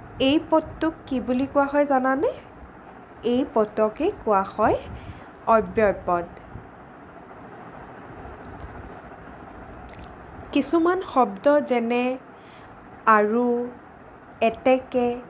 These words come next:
নতুবা, নাইবা, অথবা, কিন্তু, অথচ এনেধৰণৰ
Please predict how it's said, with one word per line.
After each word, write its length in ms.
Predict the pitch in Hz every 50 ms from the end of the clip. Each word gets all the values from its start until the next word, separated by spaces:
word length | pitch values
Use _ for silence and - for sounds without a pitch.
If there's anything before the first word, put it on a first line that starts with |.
| - - 226
নতুবা, 680 | 220 220 220 220 - - 277 277 240 220 240 247 240 233 240 247 247 240
নাইবা, 680 | 220 208 214 208 208 220 240 254 247 233 247 254 247 240 240 247 - - - -
অথবা, 560 | 202 208 208 - - - 277 240 - 262 254 247 233 233 233 - -
কিন্তু, 500 | - 262 269 269 277 277 - - 294 285 277 277 277 -
অথচ 460 | - 214 220 - - - 277 277 269 - - - - - - - - - - - - - -
এনেধৰণৰ 920 | 226 226 226 247 254 247 240 254 277 269 269 277 277 269 277 311 359